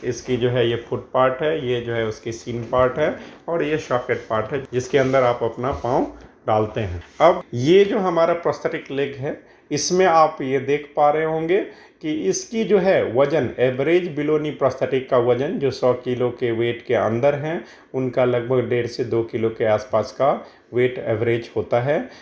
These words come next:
ये डिपेंड करता है कि आप किस प्रकार का मटेरियल, क्योंकि तीन प्रकार के मटेरियल इसमें यूज़ किए जाते हैं, कि स्टेनलेस स्टील होते हैं, दूसरा एल्युमिनियम्स होते हैं,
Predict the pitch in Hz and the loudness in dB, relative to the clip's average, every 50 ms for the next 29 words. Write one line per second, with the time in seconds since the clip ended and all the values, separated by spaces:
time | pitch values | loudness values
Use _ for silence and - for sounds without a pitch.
0 | - - - - 135 156 165 147 151 151 151 - 170 170 175 170 175 170 170 170 | -20 -20 -16 -6 -2 -2 0 0 0 -2 0 2 0 0 2 2 2 2 2 2
1 | - 160 160 156 175 190 190 - 254 247 - 127 135 143 143 - - - 147 143 | 2 0 0 2 -2 -4 -4 -4 -2 0 2 4 4 2 2 -2 -6 -8 -8 -6
2 | - - 139 131 - 135 131 131 127 - 131 123 123 120 113 127 123 123 120 113 | -4 -6 -6 -2 0 0 0 0 0 -2 -2 -2 -2 -4 -2 -2 0 2 2 0
3 | 107 - 147 143 - - 151 - - - 180 175 170 170 165 160 160 165 151 151 | 0 0 -2 -2 0 -2 -6 -6 -4 -4 0 0 0 0 0 2 2 2 2 2
4 | - 151 139 135 123 147 143 147 143 135 127 113 - 131 123 117 117 123 127 120 | 0 -4 -4 -2 0 0 0 0 2 0 -2 -2 -2 -4 -2 0 2 2 0 0
5 | 123 - - 135 135 127 135 131 127 - - 143 151 165 180 - - 131 113 - | -2 -8 -6 -4 -2 0 0 0 0 0 -2 -2 -2 -2 -4 -4 -4 -4 -4 -4
6 | - 127 120 120 120 113 - - 110 - - - 127 127 131 131 135 131 131 - | -4 -4 0 0 0 0 -2 -4 -6 -6 -6 -6 -4 -2 -2 0 -2 -2 -4 -4
7 | 143 139 139 143 151 180 269 214 131 120 113 - 127 117 110 107 113 110 113 113 | -4 -4 -4 -2 -2 -4 -2 -2 -2 -2 0 2 2 2 2 2 0 0 -2 -2
8 | 117 123 131 135 143 135 - 147 139 - - 147 143 151 156 160 - | -2 -2 -2 -4 -4 -4 -4 -4 -4 -4 -4 -6 -6 -6 -6 -10 -12